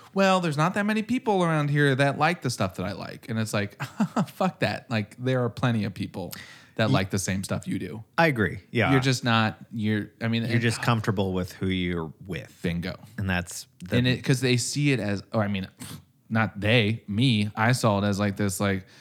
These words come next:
Speaker 1: uh, this is gonna be, like, a tough thing to do, like, to f-, go out and find new friends. And it's like, no, it's just kind of happened gradually. And it just
Speaker 2: Mm-hmm.
Speaker 1: kinda, like, I pulled in the friends,
Speaker 2: Yeah.
Speaker 1: you know, and, like, some of the friends that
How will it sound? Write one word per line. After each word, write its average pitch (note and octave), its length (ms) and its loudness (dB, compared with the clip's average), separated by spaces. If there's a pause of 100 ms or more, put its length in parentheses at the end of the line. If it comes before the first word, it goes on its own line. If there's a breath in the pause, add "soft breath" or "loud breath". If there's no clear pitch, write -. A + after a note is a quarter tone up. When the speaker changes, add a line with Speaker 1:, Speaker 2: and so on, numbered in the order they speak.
(220 loud breath)
Speaker 1:
uh, B2+ 420 2
this A#2 220 0
is A2+ 140 -2
gonna A2 240 0
be, G2+ 280 0
like, F#2+ 200 0
a F#2+ 80 -2
tough - 360 -6
thing F#2 280 -4
to F#2+ 100 -6
do, F#2+ 260 0
like, F#2 180 -2
to G#2+ 80 -4
f-, F2+ 120 -10 (100)
go G2+ 160 -2
out F#2+ 140 0
and F2+ 100 -6
find F#2 240 -2
new F2 140 -2
friends. F2 460 -4
And F#2+ 160 0
it's F#2 120 -4
like, F#2+ 180 -2 (460 loud breath)
no, C3 240 2
it's A2 240 0
just A3 180 -2
kind G3 160 0
of G2 260 -2
happened A2 560 -2
gradually. G2 1080 0
And F#2+ 160 -2
it A#2+ 60 4
just A2 240 4
Speaker 2:
Mm-hmm. A#2 80 -2
Speaker 1:
kinda, G2 160 0
like, F#2+ 260 -2 (460 soft breath)
I G2+ 420 0 (320)
pulled A2 300 0
in A#2 360 2
the G2 160 -2
friends, F#2 640 -4
Speaker 2:
Yeah. D#3+ 300 4
Speaker 1:
you C3+ 100 4
know, F#2+ 160 0
and, B2 140 0
like, B2 320 2
some D3 240 0
of D#3 60 4
the C3+ 80 4
friends B2+ 400 2
that A2+ 340 2